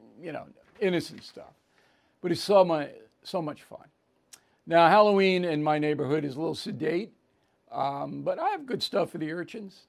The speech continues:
You know, I give 'em good stuff. And then I'm gonna go to, uh, Turner Classic Movies to watch. They have a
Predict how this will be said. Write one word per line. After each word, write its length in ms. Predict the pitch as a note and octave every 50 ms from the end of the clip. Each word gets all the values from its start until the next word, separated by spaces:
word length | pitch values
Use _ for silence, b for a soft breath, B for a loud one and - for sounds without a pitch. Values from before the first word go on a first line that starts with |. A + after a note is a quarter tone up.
| _ _ _
You 60 | -
know, 60 | F3
I 40 | F3+
give 160 | F3+ E3 E3
'em 60 | D#3+
good 200 | D3 C#3+ C#3+ A#2+
stuff. 300 | - - - - C#3 D3+ _ _ _ _ _ _ _ _ _ _ _ _
And 120 | D3+ C#3+
then 160 | C#3+ F#3 G3
I'm 140 | G#3 G3 F#3
gonna 200 | E3+ F3+ F3 E3+
go 300 | D3+ D3+ D#3+ D#3+ D#3+ D#3+
to, 280 | D#3 D#3 D3+ D3 D3 D3
uh, 360 | D3 C#3 C#3 C#3 C#3 C3+ C3 - _ _ _ _ _ _ _ _
Turner 300 | _ - E3 E3 D#3+ D#3+
Classic 420 | C3 A#2 D3+ E3+ E3+ - - E3 C3
Movies 540 | B2+ C#3+ D3+ D#3 D3+ D#3+ F3+ F#3 F#3+ F3 -
to 80 | E3+
watch. 380 | D#3 D3 D3+ D#3+ D#3+ - - _
They 140 | F#3 E3+ E3
have 120 | D3+ D3
a 160 | C#3+ C3+ C3+